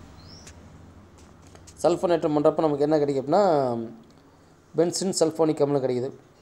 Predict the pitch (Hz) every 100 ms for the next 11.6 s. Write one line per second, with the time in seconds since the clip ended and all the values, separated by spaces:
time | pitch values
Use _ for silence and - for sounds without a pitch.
0 | - - 151 151 196 262 - - - _
1 | - 139 139 131 131 127 165 160 160 151
2 | 147 147 135 135 143 208 - 165 151 151
3 | 196 208 156 151 190 240 - - - -
4 | 147 143 139 143 147 143 135 123 113 113
5 | - - - - - - - - - -
6 | - - 170 180 196 180 185 165 175 175
7 | 156 139 143 151 170 170 160 160 - -
8 | 147 160 160 156 160 143 123 123 113 113
9 | 113 - - 147 135 147 160 147 147 147
10 | 147 220 - - - - 135 120 113 107
11 | 107 - - - 120 104